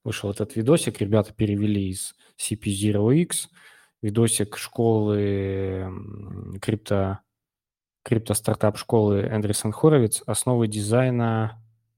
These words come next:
ам, механизмов». Там как раз эта вся и-, история рассказывается, что как, э, дизайнится любой продукт в крипте с учетом того, как он будет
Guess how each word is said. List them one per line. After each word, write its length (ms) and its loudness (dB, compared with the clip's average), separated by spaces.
ам, 720 -4
механизмов». 680 -4
Там 180 4
как 140 0
раз 240 6
эта 120 0
вся 300 0
и-, 580 -6
история 920 2
рассказывается, 920 -2
что 280 -14
как, 320 0
э, 220 -6
дизайнится 560 0
любой 320 2
продукт 560 -2
в 100 -20
крипте 600 -2
с 140 -14
учетом 440 2
того, 380 6
как 280 0
он 180 -2
будет 380 -4